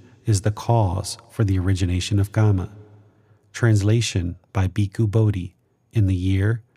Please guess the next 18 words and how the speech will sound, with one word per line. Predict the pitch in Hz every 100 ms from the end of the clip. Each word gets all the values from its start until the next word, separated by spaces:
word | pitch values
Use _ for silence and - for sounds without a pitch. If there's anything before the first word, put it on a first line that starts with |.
| -
two | - 110
thousand | 107 95 90 101 98
twelve. | - 110 90 82 - - _ _ _ _ _ _ _ _ _ _ _ _ _ _ _ -
It | 120
is | 131 123
the |
goal | 110 120 143 143
of | 113
Gautama | 113 107 113
Buddha's | 107 117 104
teachings | - 131 127 - 90 -
to | 107
eliminate | 101 98 117 95 90 -
the | 98
three | - 104
poisons | 101 - 120 101 90 87 85
of | - 107 85
greed, | - 95 98 107 131